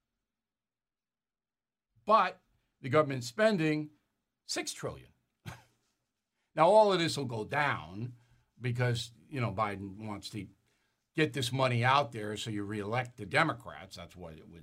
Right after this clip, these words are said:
doing. But this is just unbelievable. So three point three trillion in taxes were collected in this quarter, um, according to the Treasury.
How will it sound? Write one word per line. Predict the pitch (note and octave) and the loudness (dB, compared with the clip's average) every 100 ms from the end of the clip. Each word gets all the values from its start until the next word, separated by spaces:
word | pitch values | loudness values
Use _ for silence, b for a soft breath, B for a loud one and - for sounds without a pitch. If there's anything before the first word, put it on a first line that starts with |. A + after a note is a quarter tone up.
| - | -12
doing. | D#3+ A#2+ - _ _ _ _ | -10 -10 -12 _ _ _ _
But | _ | _
this | C4+ - - | -12 -10 -10
is | |
just | - - - | -14 -20 -20
unbelievable. | - D2+ C3 G#3 C2 _ _ _ _ _ - | -20 -16 -12 -10 -12 _ _ _ _ _ -6
So | D3+ | -4
three | A#2+ E3+ A3 | -2 0 -2
point | - A3+ G#3 F#3+ | 0 0 0 0
three | - E3 | -4 -6
trillion | B2 - F#3+ G3+ F#3+ E3+ | -6 -4 0 0 0 -2
in | C#3 A#2+ - _ | -4 -6 -14 _
taxes | - C#3+ D3 - - A2 - - _ _ _ _ _ _ _ _ | -8 -4 -4 -4 -16 -18 -20 -20 _ _ _ _ _ _ _ _
were | C3 C#3+ | -4 -2
collected | C#3+ B2+ B2+ D3+ D#3+ - C3+ B2+ | -2 -4 0 2 2 0 -6 -6
in | B2 C3 A#2+ A#2 | -8 -4 -2 0
this | C3 A#2 | -2 -8
quarter, | - - F#2+ A2 _ _ _ _ _ _ _ _ _ _ _ _ _ F2 | -12 -12 -12 -14 _ _ _ _ _ _ _ _ _ _ _ _ _ -20
um, | F#2+ F#2 F2 E2 F#2 - | -18 -16 -16 -18 -20 -10
according | D#3+ D#3 C3+ | -4 -2 -2
to | C#3+ | -6
the | B2 | -8
Treasury. | A#2+ B2+ G#2+ G2 C#2+ | -8 -8 -8 -8 -18